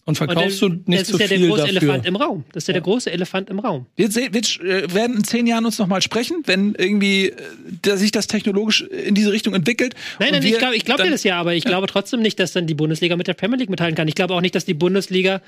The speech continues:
Speaker 3: Tobi,
Speaker 2: die
Speaker 3: aber
Speaker 2: Streiker
Speaker 3: also,
Speaker 2: von
Speaker 3: okay,
Speaker 2: Real Madrid
Speaker 3: also soll man
Speaker 2: und Barcelona
Speaker 3: gar ni-, soll man gar nichts mehr machen, weil man eh
Speaker 2: Nein,
Speaker 3: verloren
Speaker 2: nein,
Speaker 3: hat,
Speaker 2: nein,
Speaker 3: oder
Speaker 2: ist ja
Speaker 3: was?
Speaker 2: okay.
Speaker 3: Ist jetzt
Speaker 2: Nein,
Speaker 3: dein
Speaker 2: ich bin,
Speaker 3: Argument?
Speaker 2: ich verstehe, nein, ich, du, aber ich, man sollte das nicht überschätzen. Und die Frage ist ja jetzt, und dann kommen wir wieder zurück, der, äh, D-F-L-Investor, wird der diese neunhundert Millionen Euro dafür sorgen, dass da der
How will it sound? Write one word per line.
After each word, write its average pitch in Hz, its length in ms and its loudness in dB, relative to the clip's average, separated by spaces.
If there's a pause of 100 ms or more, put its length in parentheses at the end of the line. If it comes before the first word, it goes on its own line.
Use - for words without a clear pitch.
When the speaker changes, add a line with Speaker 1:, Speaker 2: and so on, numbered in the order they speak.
(120)
Speaker 3:
Tobi, 170 240 2
Speaker 2:
die 180 60 0
Speaker 3:
aber 202 120 2
Speaker 2:
Streiker 202 220 0
Speaker 3:
also, 208 100 -4
Speaker 2:
von 208 100 0
Speaker 3:
okay, 190 120 0
Speaker 2:
Real 190 100 0
Madrid 202 120 2
Speaker 3:
also 190 120 0
soll 214 80 2
man 202 80 2
Speaker 2:
und 190 80 0
Barcelona 214 240 2
Speaker 3:
gar 226 80 -2
ni-, 165 60 -6
soll 202 100 2
man 196 140 0
gar 214 160 0
nichts 233 160 0
mehr 196 120 0
machen, 202 240 0
weil 196 120 2
man 185 80 2
eh 180 40 4
Speaker 2:
Nein, 170 40 -2
Speaker 3:
verloren 180 320 2
Speaker 2:
nein, 160 100 2
Speaker 3:
hat, 147 60 -2
Speaker 2:
nein, 143 80 -2
Speaker 3:
oder 143 100 0
Speaker 2:
ist 143 100 -4
ja 143 60 -2
Speaker 3:
was? 156 80 -2
Speaker 2:
okay. - 80 -2
Speaker 3:
Ist 156 80 2
jetzt 147 80 0
Speaker 2:
Nein, 160 120 0
Speaker 3:
dein - 0 -
Speaker 2:
ich 190 60 -2 (120)
bin, 180 120 -2
Speaker 3:
Argument? 147 180 -2
Speaker 2:
ich - 80 -4
verstehe, 180 280 -2
nein, 175 380 -2
ich, 160 160 -6
du, 175 200 -2
aber 160 260 0
ich, 156 200 -2
man 160 120 0
sollte 165 280 -2
das 151 100 -6
nicht 127 120 -2
überschätzen. 165 380 -2
Und 139 60 -2
die 139 60 -2
Frage 160 300 0
ist 151 100 -2
ja 165 100 2
jetzt, 160 200 -6
und 147 160 -2
dann 147 100 -4
kommen 147 140 0
wir 143 60 0
wieder 143 120 0
zurück, 151 300 -4 (500)
der, 147 340 -2
äh, 160 140 -4
D-F-L-Investor, 165 1040 0
wird 165 300 -2
der 165 260 2
diese 160 400 0
neunhundert 160 400 0
Millionen 151 320 0
Euro 151 240 -2
dafür 160 240 -2
sorgen, 151 380 -4
dass 147 180 -4
da 151 140 -4
der 151 240 -2